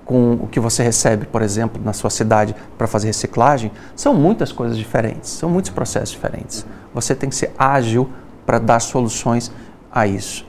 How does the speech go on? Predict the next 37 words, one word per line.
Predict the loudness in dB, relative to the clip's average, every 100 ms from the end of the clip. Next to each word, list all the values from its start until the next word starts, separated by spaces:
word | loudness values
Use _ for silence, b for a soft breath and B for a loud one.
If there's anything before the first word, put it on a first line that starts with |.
| -6
O | -2
que | 0
lhes | 0 2
falta, | 4 4 2
às | 2
vezes, | 0 0
são | 2
ferramentas, | 4 4 4 2 -2 -6 B B B -4 0
tecnologias, | 0 0 0 0 -2 -4 -6
que | 0
a |
universidade, | 4 4 2 4 4 4
obviamente, | 0 0 -2
está | -2 -4
parceira | -2 -2 -2 -4
para | -4 -4
fazer. | -2 -4 -6 -10 B B B B B
Mas | 2 2 0 0 4
essas | 4 4
pessoas | 2 2 4
têm | 4
um |
perfil | 2 2 0
criativo, | 0 -2 0 -2 -2
por | -6 -6
exemplo, | -6 -8 -14 -10
de | -2
modo | 0 2 0
geral. | -4 -6 -8 -16 -20 -4
Isso, | 2 2 0 -4
por | -4
si | -2 -2
só, | 2 2 0 B B B 0
já | 0
torna | 4 4 4
a |
cooperativa | 2 2 4 2 2 0 2 2